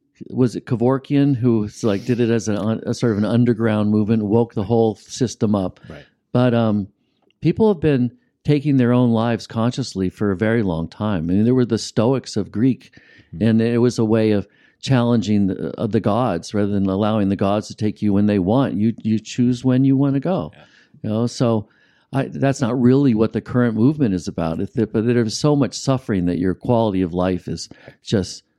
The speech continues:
Speaker 1: none,
Speaker 2: Right.
Speaker 1: then, and, and maybe it is time to go.
Speaker 2: Right.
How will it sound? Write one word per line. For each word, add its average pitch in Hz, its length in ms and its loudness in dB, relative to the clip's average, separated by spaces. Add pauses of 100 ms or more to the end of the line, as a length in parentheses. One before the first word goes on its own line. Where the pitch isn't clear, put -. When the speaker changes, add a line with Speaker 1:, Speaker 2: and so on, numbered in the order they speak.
(180)
Speaker 1:
none, 104 800 2 (280)
Speaker 2:
Right. 73 100 -20
Speaker 1:
then, 113 580 2
and, 113 460 0
and 107 260 2
maybe 123 380 4
it 147 60 2
is 185 240 0
time 82 320 -4
to - 100 -10
go. 58 300 -10 (160)
Speaker 2:
Right. - 120 -20